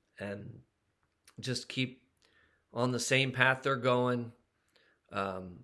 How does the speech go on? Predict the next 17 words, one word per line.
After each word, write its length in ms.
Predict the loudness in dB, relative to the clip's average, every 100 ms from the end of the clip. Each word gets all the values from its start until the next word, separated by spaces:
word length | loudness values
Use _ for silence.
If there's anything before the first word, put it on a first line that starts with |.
| _ -10
not 400 | -2 0 0 0
growing 500 | 0 0 -2 -6 -8
and, 260 | -8 -8 -10 -12
and 340 | -10 -8 -10 -16 _ _ _ _ _ _ _ -12
not 360 | -4 0 0 -2
becoming 460 | -6 -2 -2 -2
more, 320 | -4 -4 -4 -2
not 320 | -2 -2 -2
living 320 | -2 -2 -6
their 120 | -8
best 320 | -8 -8 -6
life. 300 | -6 -6 -6
And 200 | -6 -8 -10 -20 -20 -20 _ _ _ _ _ _ _ _ _ _ _ _ 6
I 160 | 10 10
want 320 | 8 4 2
to 220 | -2 0
live 640 | 2 4 6 4 -2 -14